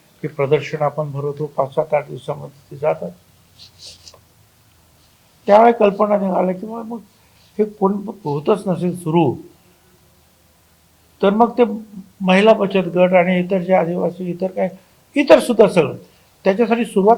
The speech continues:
तरी आपण करूया. तर शिवने सांगितलं की "ठीक आहे, मी याची जबाबदारी घ्यायला तयार आहे आणि ते करू चांगलं." पण स्वतः त्यांच्याकडे शिव असल्यामुळे आणि पूर्ण झेडपी अस-,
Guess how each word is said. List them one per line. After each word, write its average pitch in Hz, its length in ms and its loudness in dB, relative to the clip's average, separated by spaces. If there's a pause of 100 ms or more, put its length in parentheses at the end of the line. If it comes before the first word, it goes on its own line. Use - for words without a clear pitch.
तरी 233 100 4
आपण 214 240 2
करूया. 151 340 -4 (2750)
तर 175 180 4 (100)
शिवने 196 480 2
सांगितलं 190 380 -2
की - 120 -8
"ठीक 180 320 -6
आहे, 175 120 -4
मी 180 180 -2
याची 175 160 -6
जबाबदारी 165 500 -2
घ्यायला 202 340 -6
तयार 160 220 0
आहे 208 80 -4
आणि 170 220 -6
ते 214 80 -8 (640)
करू 180 180 0 (260)
चांगलं." - 640 -14 (1900)
पण 151 100 -2
स्वतः 170 260 2
त्यांच्याकडे 185 580 0 (1040)
शिव 165 320 0
असल्यामुळे 165 460 -2
आणि 160 160 -2
पूर्ण 165 360 -8
झेडपी 147 460 -6
अस-, - 200 -4